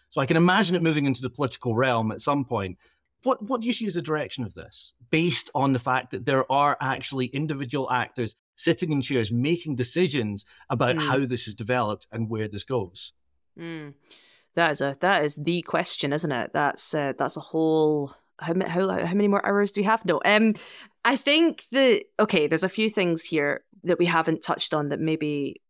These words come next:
Speaker 2: will be interesting to bring up with respect to this big picture question around the future of A I. One of the things I think we don't talk about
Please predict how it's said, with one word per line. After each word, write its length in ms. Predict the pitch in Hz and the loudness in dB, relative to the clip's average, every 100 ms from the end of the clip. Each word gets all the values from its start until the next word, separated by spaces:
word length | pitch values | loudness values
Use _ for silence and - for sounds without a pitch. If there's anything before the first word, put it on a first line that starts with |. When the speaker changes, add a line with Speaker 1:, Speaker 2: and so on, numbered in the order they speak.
| - | -6
Speaker 2:
will 520 | 165 151 143 135 - _ _ _ | -2 0 0 -4 -6 _ _ _
be 140 | 165 | 0
interesting 500 | 151 151 147 - 143 | 0 -2 -2 -2 -4
to 120 | 143 - | -6 -6
bring 180 | 143 | -4
up 140 | 143 107 - | -4 -6 -8
with 180 | - - | -10 -10
respect 440 | 135 - 135 - - | -6 -6 -4 -6 -8
to 60 | |
this 140 | - - | -10 -8
big 260 | - - | -8 -8
picture 340 | - - - - | -10 -10 -10 -8
question 340 | - - - | -6 -4 -4
around 220 | 135 - | -6 -10
the 80 | - | -12
future 300 | - - - | -12 -10 -10
of 100 | - | -10
A 120 | - | -8
I. 240 | - - - _ _ _ _ _ | -6 -6 -10 _ _ _ _ _
One 240 | 165 196 262 | 0 2 4
of 80 | |
the 100 | 294 | 2
things 300 | 311 233 208 | 2 2 2
I 120 | - 160 | 2 0
think 240 | 165 156 | 0 -2
we 100 | 156 | -2
don't 220 | 151 151 | -2 -4
talk 260 | - 151 - | -4 -6 -6
about 240 | 156 143 | -4 -4